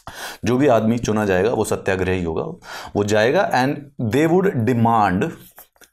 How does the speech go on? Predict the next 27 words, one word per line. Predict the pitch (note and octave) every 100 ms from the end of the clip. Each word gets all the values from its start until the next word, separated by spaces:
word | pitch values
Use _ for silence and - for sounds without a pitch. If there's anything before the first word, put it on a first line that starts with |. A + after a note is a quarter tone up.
| _ _ _
freedom | - A#2+ B2+ C3+
of | C3+
speech | - A#2 A2 A2 - - - A2+
against | A2+ A#2 D3 D3 A2+
the | A2
war | F2 F2 G2+
through | G#2+ G#2+ G2
an | G#2+ A2
anti-war | F#2+ F#2+ G2+ E2+
declaration। | G#2+ G#2 A2 - - - - _ _ _ _ - _ _ _ _ -
Freedom | A#2 C3+ F3
of | G#3 -
speech | - G#2 G#2+ - - - -
क्योंकि | A2+ A2 G#2 G#2 F#3+ G#3 -
लिमिटेड | G#2+ B2 A#2+ A#2 G2
है | F#2 - G2
at | F2
that | F2+ -
time, | F2 F2 A#2 -
it's | - -
completely | G2 G2 G2 G2 F#2+ F2 F#2
restricted | F#2 - - - B2 A2
due | F2+
to | F#2
the | F2+ F2+
Defense | F2+ E2
of | F2